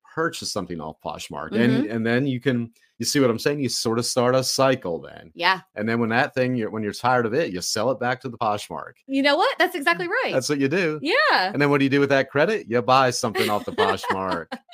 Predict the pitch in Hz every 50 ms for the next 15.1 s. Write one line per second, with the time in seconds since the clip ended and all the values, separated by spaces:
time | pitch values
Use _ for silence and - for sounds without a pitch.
0 | - 480 - - - 165 160 - 202 190 175 - - 151 143 110 101 110 110 110
1 | 117 131 147 175 226 285 - 240 247 247 254 254 233 247 226 - - 302 370 381
2 | - 359 330 254 - 113 127 165 175 202 240 - - 330 330 339 339 339 339 330
3 | 330 339 339 339 349 349 339 - 240 220 214 - 285 359 294 254 226 214 208 226
4 | 220 311 330 - - 247 233 240 240 233 214 190 - - 190 185 190 185 - -
5 | 202 180 175 175 175 180 175 - 165 165 156 - - _ _ _ _ _ - -
6 | - - 220 175 175 175 175 190 180 175 170 175 - - 170 170 180 196 208 -
7 | - - - - _ _ _ _ _ _ 190 180 156 208 233 294 - - 302 254
8 | 202 196 208 202 185 165 180 185 - 233 214 220 233 226 233 254 - 202 196 226
9 | - - 214 - - - 185 170 185 196 220 240 240 233 233 233 240 247 247 254
10 | 240 - - 208 214 208 175 170 170 185 262 349 403 254 190 - 160 - 175 180
11 | 202 - - - 139 180 175 - - 269 311 370 285 - 262 330 339 302 349 415
12 | 277 214 - - 165 156 151 143 139 156 220 254 185 120 90 - - - - -
13 | 254 294 370 427 - - 220 - 196 175 196 214 - 220 233 247 262 240 - 208
14 | 160 151 156 180 277 415 554 - - - 190 147 143 156 - - 180 - - -
15 | - -